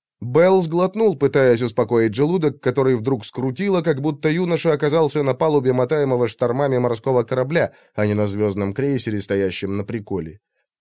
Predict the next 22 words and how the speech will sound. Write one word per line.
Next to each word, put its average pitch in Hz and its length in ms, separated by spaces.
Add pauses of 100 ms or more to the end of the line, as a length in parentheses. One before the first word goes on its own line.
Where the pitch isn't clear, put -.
(300)
«Говорите, 175 560
внутренняя 185 560
сеть 180 240
работает?» 160 640 (340)
«Да». 113 400 (340)
«Так 139 200
свяжитесь 170 440
со 165 120
второй 160 260
платформой. 139 560
Там 151 260
сын 160 280
канцлера 156 500
и 135 60
сын 156 180
местного 135 440
мэра. 135 340 (280)
Нужно 151 300
позаботиться 151 540
об 147 100
их 135 80
безопасности». 135 840